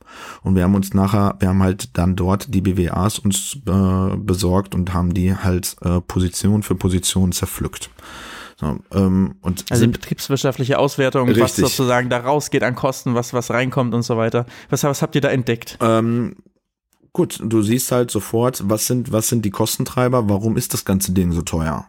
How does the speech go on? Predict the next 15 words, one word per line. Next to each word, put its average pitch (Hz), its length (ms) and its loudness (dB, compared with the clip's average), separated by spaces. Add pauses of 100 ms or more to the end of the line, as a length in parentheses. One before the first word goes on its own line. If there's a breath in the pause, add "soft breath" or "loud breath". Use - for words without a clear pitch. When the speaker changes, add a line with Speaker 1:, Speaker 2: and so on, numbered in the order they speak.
(100)
Speaker 1:
Und 95 420 -2
du 95 140 0
hast 104 240 -2
halt 104 320 0
einmal 101 320 2
Personalkosten, 127 920 0
Personalaufwand, 110 1040 0
du 98 100 2
hast 101 220 -2
vor - 300 -4
allem 127 220 2
Energiekosten 101 800 0
innerhalb 92 400 2
einer 85 200 0
Eissporthalle 92 640 0